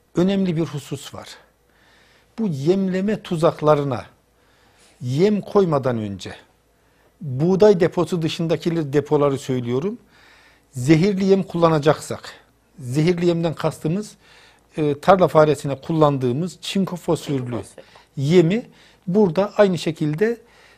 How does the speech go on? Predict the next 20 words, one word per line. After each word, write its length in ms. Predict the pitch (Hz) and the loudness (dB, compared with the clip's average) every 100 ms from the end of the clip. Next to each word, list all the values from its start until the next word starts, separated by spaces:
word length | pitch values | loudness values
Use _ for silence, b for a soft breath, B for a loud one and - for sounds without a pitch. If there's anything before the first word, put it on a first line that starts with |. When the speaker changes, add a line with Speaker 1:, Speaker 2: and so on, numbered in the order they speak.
| b - | b -8
Speaker 1:
e, 340 | 175 156 151 170 208 | -2 0 0 4 8
ev 140 | 208 | 6
faresi 540 | - 151 135 139 - | 6 4 6 4 0
ya 140 | 180 160 | 0 2
da 200 | 196 185 _ - | 0 0 _ -6
depolarda 560 | 135 160 180 160 143 | -2 0 2 2 2
zarar 340 | 131 147 165 151 151 | 2 2 4 2 0
yapan 440 | 135 135 165 180 165 | -4 -2 -2 -2 -4
bu 100 | 170 | -2
ambar 580 | 165 165 180 147 - - _ | 0 6 6 6 0 -20 _
farelerine 720 | - 151 139 127 123 120 98 - _ _ | 2 2 4 0 -2 -4 -8 -12 _ _
karşı 280 | - 131 135 | -4 -4 -4
kullanabiliriz. 800 | - 131 123 123 110 127 202 233 _ b b b b b b b - | -6 -4 -4 -4 -6 -8 -8 -12 _ b b b b b b b -4
Birkaç 560 | 208 214 - 226 220 - | -2 -2 -2 -2 -2 -4
gün 360 | 156 185 220 - _ _ _ _ _ _ _ _ _ _ _ _ _ _ _ _ _ _ _ _ | -2 -2 -4 -12 _ _ _ _ _ _ _ _ _ _ _ _ _ _ _ _ _ _ _ _
ilaçsız 760 | 180 202 196 - - 233 - - _ | 2 4 4 2 -4 -4 -6 -16 _
buğday 360 | 147 185 185 180 | 0 4 6 6
koyacağız 560 | - 127 110 120 113 117 | 4 -2 0 -2 -2 -4
bunlar 240 | 123 113 | -2 -2
içerisine. 680 | 104 110 101 - 104 - | -4 -8 -10 -12 -18 -20